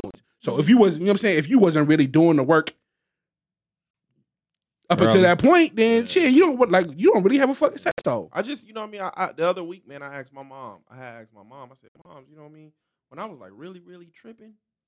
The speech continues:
Speaker 3: like, how did y'all manage?"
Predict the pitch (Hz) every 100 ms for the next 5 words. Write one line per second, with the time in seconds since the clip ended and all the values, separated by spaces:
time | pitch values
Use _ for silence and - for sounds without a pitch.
0 | _ _ _ _ _ _ _ _ _ _
1 | _ 427 339 170 113 98 131 359 247 -
2 | _ _